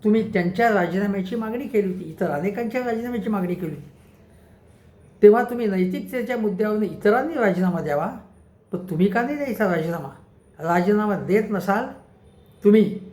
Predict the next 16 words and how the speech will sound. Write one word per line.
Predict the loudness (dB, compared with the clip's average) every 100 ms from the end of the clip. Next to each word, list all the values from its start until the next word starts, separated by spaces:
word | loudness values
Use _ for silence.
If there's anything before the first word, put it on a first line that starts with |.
| -20 -20 -2
तर | 0
देवेंद्र | 0 -4 0 0 0
फडणवीस, | -2 -2 -2 -4 -4 -8 -20 -20 -6 4
तुम्ही, | 4 4 -2 -12 -20 -20 -20 -20 -12 -2
तुमची | 0 2
काय | 2 2 2
दोस्ती | 2 0 4
असेल | 2 4 0 0
त्याच्याशी | -4 -2 -2
आम्हाला | -4 -6
काही | -4 -6 -4
कर्तव्य | -4 -2 0 0
नाही. | -2 -10 -18 -20 -20 -20 -20 -20 -20 -20 -4
अजितदादा, | 0 4 4 2 2 2
तुमची | 0 -2 0 0
दोस्ती, | 0 0 2 2 2 -2